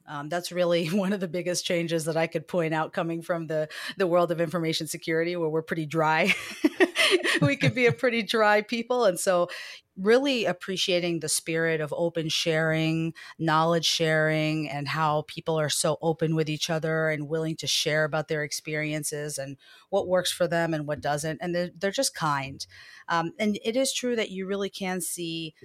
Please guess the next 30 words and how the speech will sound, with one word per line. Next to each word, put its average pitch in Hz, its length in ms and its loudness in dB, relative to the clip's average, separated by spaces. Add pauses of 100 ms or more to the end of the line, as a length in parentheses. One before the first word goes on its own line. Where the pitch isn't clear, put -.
(180)
the 180 80 -2
differences 175 680 -2
in 160 420 -6
certain 175 280 -6
communities 165 680 -6
based 156 300 -8
on 170 120 -2
the 160 80 -6
culture 170 520 -4
that 156 140 -2
has 160 140 -6
been 160 160 -6
established 156 640 -4
by 156 180 -2
that 151 240 -4
project. 160 580 -4
And 165 140 -6
so 170 260 2 (400)
in 214 120 0
this 262 180 0
case, 180 340 -4
when 170 120 -6
we're 165 100 -4
talking 160 420 -6
about 147 460 -4
a - 20 -20
project 156 500 -4
that 143 140 -4
has 143 200 -8
a, 139 140 -8